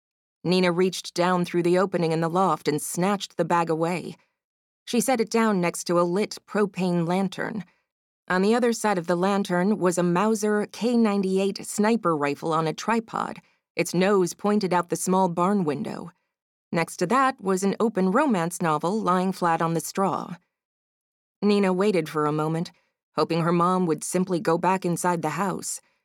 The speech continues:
But her mom stayed on the floor below, tapping her foot and clearing her throat. Nina glanced through the opening again. "Would you mind going back in the house, locking the door, and turning off all the lights?"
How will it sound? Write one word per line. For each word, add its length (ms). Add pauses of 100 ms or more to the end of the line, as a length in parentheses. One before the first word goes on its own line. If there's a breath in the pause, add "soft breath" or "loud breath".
(360)
But 120
her 100
mom 380
stayed 300
on 120
the 80
floor 300
below, 500 (420)
tapping 320
her 120
foot 320
and 180
clearing 420
her 120
throat. 500 (920)
Nina 300
glanced 420
through 180
the 160
opening 320
again. 400 (920)
"Would 240
you 140
mind 360
going 320
back 240
in 80
the 120
house, 500 (100)
locking 360
the 80
door, 340
and 260
turning 320
off 180
all 140
the 100
lights?" 520